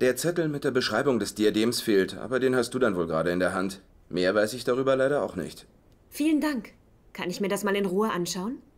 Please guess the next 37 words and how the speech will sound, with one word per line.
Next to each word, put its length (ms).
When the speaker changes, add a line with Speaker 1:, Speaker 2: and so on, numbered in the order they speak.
Speaker 1:
Klar, 240
aber 220
vergiss 320
bitte 220
nicht, 220
es 100
später 320
wieder 180
zurückzulegen. 760
Dein 180
Vater 360
reißt 220
mir 120
sonst 220
nämlich 280
den 140
Kopf 260
ab. 220
Speaker 2:
Wenn 160
er 100
das 180
noch 220
kann. 280
Speaker 1:
Hey, 520
hör 220
auf 140
mit 100
solchen 320
Gedanken. 640
Wir 160
werden 200
ihn 100
schon 200
finden, 560
versprochen. 720
Speaker 2:
Ja, 160
hoffentlich. 640